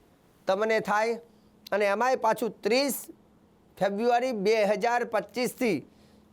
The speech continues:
ત્રીસ ફેબ્રુઆરી બે હજાર પચીસથી દસ છ બે હજાર છવ્વીસ સુધીનો જે સમય છે મતલબ અત્યારે હાલ બે હજાર પચીસનો પાંચમો મહિનો તો ચાલે છે અને બે હજાર છવ્વીસના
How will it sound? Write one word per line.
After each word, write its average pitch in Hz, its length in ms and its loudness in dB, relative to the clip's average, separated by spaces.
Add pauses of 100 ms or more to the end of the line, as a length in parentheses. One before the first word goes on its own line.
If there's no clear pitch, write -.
ત્રીસ 233 440 0
ફેબ્રુઆરી 226 480 2
બે 220 220 2
હજાર 220 320 0
પચીસથી 226 920 -2 (2000)
દસ 208 540 0 (100)
છ 247 300 2
બે 233 240 2
હજાર 208 400 0
છવ્વીસ 208 400 0
સુધીનો 226 400 2
જે 226 160 0
સમય 214 340 0
છે - 420 -4 (1000)
મતલબ 202 280 0
અત્યારે 214 340 0
હાલ 220 140 0 (1300)
બે 175 60 2 (100)
હજાર 220 160 2
પચીસનો 214 380 0
પાંચમો 208 260 0
મહિનો 226 240 2
તો 220 120 -2
ચાલે 233 280 2
છે 170 100 2 (340)
અને 202 180 -2
બે 226 100 4
હજાર 247 320 0
છવ્વીસના 220 600 0